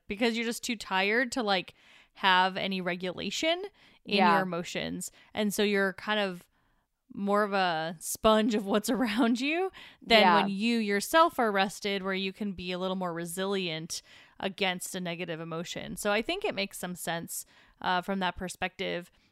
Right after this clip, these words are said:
Speaker 1: And I think it's important, though, 'cause now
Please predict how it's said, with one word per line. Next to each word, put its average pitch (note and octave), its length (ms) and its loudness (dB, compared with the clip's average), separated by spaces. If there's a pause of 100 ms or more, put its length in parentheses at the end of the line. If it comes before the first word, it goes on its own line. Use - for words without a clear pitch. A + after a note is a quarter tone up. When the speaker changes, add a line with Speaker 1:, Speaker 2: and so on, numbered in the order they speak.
(460)
Speaker 1:
And G3+ 200 0
I F#3+ 440 0 (580)
think B3+ 220 0
it's D#4+ 160 -2
important, C#4 540 -4
though, F#3 560 2
'cause G#3 200 -6
now A3+ 680 2